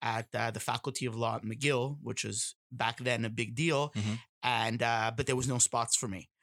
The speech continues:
Speaker 1: So I thought this was a nice thing to add to my C V. And yes, I did have an interest in politics. Somewhere on the back burner, I didn't know if it was a forever thing. And spending nine months at your office, I knew it wasn't a forever thing after that.
Speaker 2: <laughs>
Speaker 1: But, uh,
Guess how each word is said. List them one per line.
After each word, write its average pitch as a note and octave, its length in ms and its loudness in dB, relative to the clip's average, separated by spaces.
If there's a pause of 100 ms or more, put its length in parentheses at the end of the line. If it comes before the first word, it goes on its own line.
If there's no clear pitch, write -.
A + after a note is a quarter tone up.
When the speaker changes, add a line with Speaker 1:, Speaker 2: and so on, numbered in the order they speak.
Speaker 1:
So - 200 4
I A2+ 80 0
thought B2 260 0
this C3 180 4
was A#2+ 140 0
a A#2 40 -2
nice A#2+ 240 2
thing A#2+ 180 -2
to - 180 -2
add B2 160 0
to B2+ 80 -4
my A#2 120 -2
C A#2+ 220 2
V. E3+ 340 0
And B2 220 0
yes, B2+ 240 2
I G#2+ 80 -2
did A#2+ 220 0
have A#2+ 160 0
an A#2 80 2
interest A2+ 360 -2
in A#2 100 -2
politics. D3+ 600 2 (300)
Somewhere D#3 360 6
on D3 120 4
the B2 60 0
back B2 300 2
burner, C#3+ 220 2
I A#2+ 80 2
didn't B2 180 2
know A#2+ 120 0
if - 120 -6
it A#2 80 -2
was A#2+ 160 2
a - 40 0
forever B2+ 420 2
thing. A3+ 300 0 (400)
And G2 100 -2
spending C#3+ 320 2
nine C3 220 2
months B2+ 280 2
at B2 240 2
your B2+ 160 2
office, C3 360 2
I A2+ 100 -2
knew B2+ 280 2
it C3+ 80 0
wasn't D3 300 4
a - 20 0
forever D3 380 4
thing D3 240 2
after D#3 260 4
that. G3 240 4 (360)
Speaker 2:
<laughs> C3+ 260 -6
Speaker 1:
But, B2+ 340 2
uh, C3 320 4